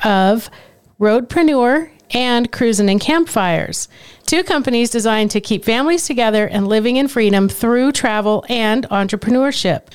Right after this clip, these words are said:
Both businesses aim to inspire meaningful change through the power of a strategic, thoughtful approach to life and business. In her free time, you can find Kimberly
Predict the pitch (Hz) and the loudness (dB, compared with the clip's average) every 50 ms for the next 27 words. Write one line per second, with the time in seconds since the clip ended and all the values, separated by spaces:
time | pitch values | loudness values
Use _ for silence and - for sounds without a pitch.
0 | - _ _ _ - 277 302 302 - 370 359 339 - 320 - - 269 254 254 226 | -20 _ _ _ -2 -2 -2 -2 -2 -2 -2 -2 -2 -2 0 0 0 0 0 -2
1 | - - 262 233 226 233 - 247 233 226 214 - - 208 196 196 196 196 208 208 | -4 -4 -2 -2 0 0 0 0 0 0 0 -2 -2 0 0 0 0 0 0 0
2 | 226 247 269 269 - 277 262 - - 226 208 190 190 190 - - - 208 190 175 | 2 0 0 -2 -2 -4 -2 -2 -2 0 0 0 -2 -2 -2 -2 0 0 0 0
3 | 170 196 208 202 190 180 175 175 175 - - 196 202 170 - - 185 180 - - | 0 0 -2 -2 -2 -2 -2 -4 -6 -6 -6 -4 -4 -2 -2 -2 -2 -2 -2 0
4 | 285 294 302 247 311 302 294 - - - - 240 214 226 220 - 240 240 226 - | 0 0 2 2 0 0 -2 -4 -6 -4 -2 -2 -2 -2 0 0 0 0 0 0
5 | - 226 202 190 185 - - 214 196 185 185 185 180 180 - - 220 220 220 233 | 0 0 0 0 0 -2 0 0 0 2 2 0 -2 -2 -4 -6 -4 -2 -2 -2
6 | 226 202 202 190 - 156 139 - - - - - - - - - - - - 233 | 0 0 -2 -2 -4 -6 -8 -6 -6 -8 -8 -10 -16 -20 -20 -20 -10 -6 -4 -2
7 | 220 214 208 - - 311 427 539 - - 254 220 214 202 208 233 269 - - _ | 0 0 0 0 0 0 0 0 0 0 0 2 2 2 2 2 0 0 -4 _
8 | - 220 226 220 233 220 - - 202 202 214 - 226 202 202 202 190 190 196 202 | -4 -2 0 2 0 0 2 0 0 0 0 0 -2 0 0 2 2 2 2 2
9 | 202 196 | 0 -2